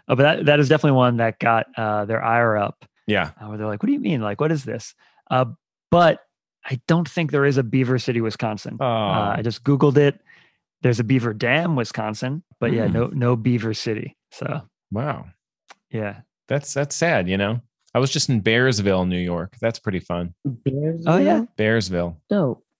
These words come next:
Speaker 1: Yeah.
Speaker 2: Yeah, I know. It was really dope. You should go,
Speaker 1: We'll have to
Speaker 2: Shay.
Speaker 1: put that into the next
Speaker 3: I'm gonna
Speaker 1: contract.
Speaker 3: go to Bearsville. <laughs>
Speaker 2: You should. You should go to Bearsville for sure.
Speaker 3: <laughs>
Speaker 1: We gotta get there.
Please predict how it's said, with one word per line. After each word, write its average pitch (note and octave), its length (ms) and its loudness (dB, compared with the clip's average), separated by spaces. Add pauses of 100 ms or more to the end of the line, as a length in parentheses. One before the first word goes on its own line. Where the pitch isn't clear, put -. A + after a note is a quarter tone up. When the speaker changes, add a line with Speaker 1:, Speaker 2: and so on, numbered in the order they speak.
(160)
Speaker 1:
Yeah. D3+ 260 -6 (440)
Speaker 2:
Yeah, G#2 220 2
I F2+ 100 -4
know. F#2 260 -2
It F#2 40 -4
was F#2+ 180 -10
really G2+ 180 -2
dope. E2 260 -8 (580)
You A2 60 -2
should G#2+ 220 -4
go, A#2 240 2
Speaker 1:
We'll A#2+ 100 2
have B2+ 120 0
to F2+ 80 0
Speaker 2:
Shay. F#2+ 60 -4
Speaker 1:
put C3 120 -2
that C3 140 4
into B2+ 160 0
the C#3 80 2
next B2+ 200 0
Speaker 3:
I'm C3+ 60 6
gonna D3 140 4
Speaker 1:
contract. F3 240 6
Speaker 3:
go E3+ 40 4
to D#3 60 0
Bearsville. D3 800 0
<laughs> - 160 -2
Speaker 2:
You E3 100 8
should. D#3+ 540 6
You A2+ 100 4
should D3+ 220 2
go C#3+ 100 4
to D3 80 2
Bearsville C3+ 500 0
for F#2+ 100 -12
sure. B2 460 -8
Speaker 3:
<laughs> - 640 -6
Speaker 1:
We C#3 80 -4
gotta G#2+ 180 -2
get A2 220 -2
there. G2+ 220 -4